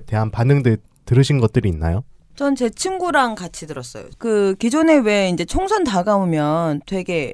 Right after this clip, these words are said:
Speaker 2: 많은 방송들을 하잖아요. 그런데 그런 거에 비해서 질문이라던가 아니면 이제 그 답을 하는 과정들이 이제 젊은 분들을 대상으로 해서 얘기를 해서인지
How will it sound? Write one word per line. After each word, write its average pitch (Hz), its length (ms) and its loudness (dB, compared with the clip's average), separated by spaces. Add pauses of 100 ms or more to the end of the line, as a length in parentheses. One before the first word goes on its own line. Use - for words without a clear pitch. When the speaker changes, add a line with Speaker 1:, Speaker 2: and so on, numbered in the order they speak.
Speaker 2:
많은 185 380 2
방송들을 175 640 -2
하잖아요. 196 640 -2 (220)
그런데 214 280 -4
그런 254 320 4
거에 269 200 4
비해서 196 840 0 (540)
질문이라던가 220 840 0
아니면 180 680 -2
이제 123 280 -6 (600)
그 180 400 -6 (240)
답을 202 340 0
하는 180 520 0
과정들이 185 480 -4
이제 143 100 -4
젊은 247 640 0
분들을 175 640 -6
대상으로 175 540 -6
해서 233 300 -4
얘기를 160 280 -6
해서인지 226 560 -6